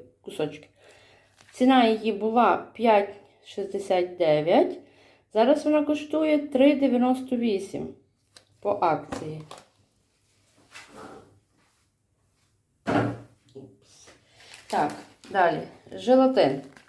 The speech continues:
Три пачки желатину по двадцять грам. Коштує дев'яносто шість, дев'яносто сім копійок, я не пам'ятаю.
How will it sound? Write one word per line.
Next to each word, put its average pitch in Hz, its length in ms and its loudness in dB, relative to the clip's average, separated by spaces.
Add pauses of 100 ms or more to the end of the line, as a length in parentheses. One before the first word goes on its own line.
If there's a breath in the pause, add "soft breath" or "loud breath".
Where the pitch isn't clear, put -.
(540 loud breath)
Три 269 140 4
пачки 254 400 2
желатину 180 640 -4
по 254 260 2
двадцять 214 640 0
грам. 180 300 -2
Коштує 269 400 0
дев'яносто 247 600 0
шість, 285 500 -4
дев'яносто 233 480 -4
сім 233 240 -4
копійок, 285 420 0
я 220 60 0
не 220 80 -2
пам'ятаю. 214 460 -4